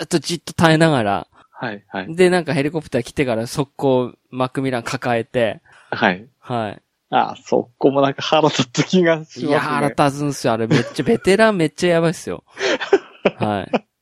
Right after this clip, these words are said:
Speaker 2: 思い出しました。はいはいはい。
Speaker 1: そうなんすよね。
Speaker 2: うんうん。
Speaker 1: で、まあ、あと最後の指令室っていう、まあ、
Speaker 2: はい。
Speaker 1: ミサイルがアメリカに飛んでいくから、そいつを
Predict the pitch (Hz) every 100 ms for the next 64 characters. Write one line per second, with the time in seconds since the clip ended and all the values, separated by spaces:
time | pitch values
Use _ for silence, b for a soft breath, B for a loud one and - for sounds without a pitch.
0 | _ 269 254 _ _ - 247 254 220 170
1 | 147 _ - 101 92 98 104 104 - 104
2 | 90 101 107 98 92 101 95 - - 127
3 | 117 110 98 - - 87 80 80 76 73
4 | - - 113 110 98 92 90 131 202 185
5 | 190 151 143 _ 139 - 147 170 156 127
6 | 110 113 - 151 180 - - 101 _ 110
7 | 101 95 123 117 - B B B 139 131
8 | 139 170 247 185 135 120 135 147 151 147
9 | - 151 160 156 - 113 120 - 160 196
10 | 180